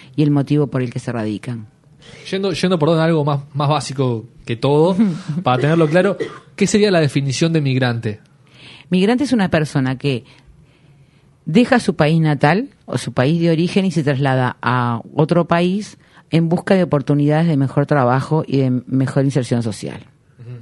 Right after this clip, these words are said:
Speaker 1: Eso es un migrante. Lo que se busca es, de alguna manera, de que la migración de los países que, por ejemplo, Uruguay es uno de los países que,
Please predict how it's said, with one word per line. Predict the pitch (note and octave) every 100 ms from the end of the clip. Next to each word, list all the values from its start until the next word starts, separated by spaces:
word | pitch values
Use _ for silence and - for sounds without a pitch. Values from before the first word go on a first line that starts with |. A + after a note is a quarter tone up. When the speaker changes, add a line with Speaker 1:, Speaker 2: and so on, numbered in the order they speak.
| -
Speaker 1:
Eso | F#3+ G#3
es | F#3
un | D3
migrante. | B2+ B2 B2 B2 - - - - - - _ _ - - -
Lo | - C#3+
que | B2+ C#3+
se | B2 D3
busca | E3 G#3+ - G#3+
es, | - D3 B2+ -
de | B2
alguna | C#3 E3
manera, | E3 D#3 E3+ F#3+
de | D#3+ D3
que | -
la | C3 C3
migración | C3+ D#3+ D#3 C#3+ - G#3 D#3 D3 C#3 C#3+
de | B2
los | B2+ B2
países | B2 C#3+ D3
que, | - B2
por | G#2
ejemplo, | A2+ D#3+ C#3+ B2
Uruguay | - C3 C3+ D#3
es | D3+ D3
uno | C#3
de | C3+
los | B2+
países | - C3 D3
que, | B2+ G#2+ -